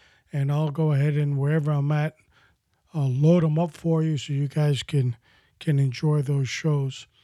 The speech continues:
And if it runs a little longer, I may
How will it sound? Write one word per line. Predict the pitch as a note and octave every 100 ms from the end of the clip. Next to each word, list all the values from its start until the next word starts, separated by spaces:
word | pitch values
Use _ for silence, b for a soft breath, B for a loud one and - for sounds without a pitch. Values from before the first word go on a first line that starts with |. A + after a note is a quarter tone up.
| b b b b b b
And | D#3+ D3+ D3 D3
if | D3 -
it | E3+ -
runs | F#3 G3+ F#3
a | F3+
little | F#3+ F#3 F3+
longer, | F3+ G3 G3+ F#3 F#3+ F#3+ C#3+ - -
I | D#3+ D3
may | D3+ E3 D#3+ D3